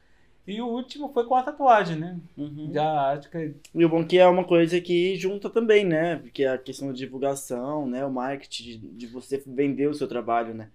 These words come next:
Speaker 1: Exatamente. Então,
Speaker 2: Você pode somar.
Speaker 1: aí, este, trabalhei muito com,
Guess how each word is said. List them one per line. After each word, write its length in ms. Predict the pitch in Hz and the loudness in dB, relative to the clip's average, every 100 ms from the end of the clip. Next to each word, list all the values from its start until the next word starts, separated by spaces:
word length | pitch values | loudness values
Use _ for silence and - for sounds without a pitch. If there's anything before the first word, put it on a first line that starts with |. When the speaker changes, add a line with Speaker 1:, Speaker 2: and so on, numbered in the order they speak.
| - | -18
Speaker 1:
Exatamente. 800 | 123 - 131 165 165 143 143 | -16 -14 -12 -10 -6 -6 -8
Então, 200 | 143 160 | -8 -6
Speaker 2:
Você 40 | 175 | -2
pode 160 | 170 170 | -2 -2
somar. 560 | 127 135 175 170 165 _ _ _ - | -2 0 0 0 -4 _ _ _ -12
Speaker 1:
aí, 320 | 120 135 147 | -8 -6 -6
este, 380 | 143 - 151 147 | -8 -8 -8 -6
trabalhei 360 | 147 165 170 | -6 -6 -4
muito 320 | 180 165 185 - | -4 -4 -8 -6
com, 880 | 180 175 165 156 151 139 131 127 | -6 -4 -6 -6 -6 -8 -10 -12